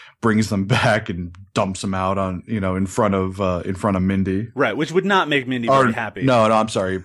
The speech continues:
Speaker 1: They dumped them out in front of Pegs.
Speaker 2: Right, that's right.
Speaker 1: Yeah.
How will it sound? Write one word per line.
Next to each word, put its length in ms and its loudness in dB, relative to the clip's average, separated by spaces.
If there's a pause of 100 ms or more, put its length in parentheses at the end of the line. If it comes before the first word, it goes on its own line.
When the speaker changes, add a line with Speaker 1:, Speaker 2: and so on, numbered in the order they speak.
Speaker 1:
They 160 0
dumped 320 -2
them 80 -6
out 160 -2
in 40 -10
front 200 -6
of 180 -14
Pegs. 640 -8 (180)
Speaker 2:
Right, 260 -2
that's 220 -10
right. 120 -14
Speaker 1:
Yeah. 120 -6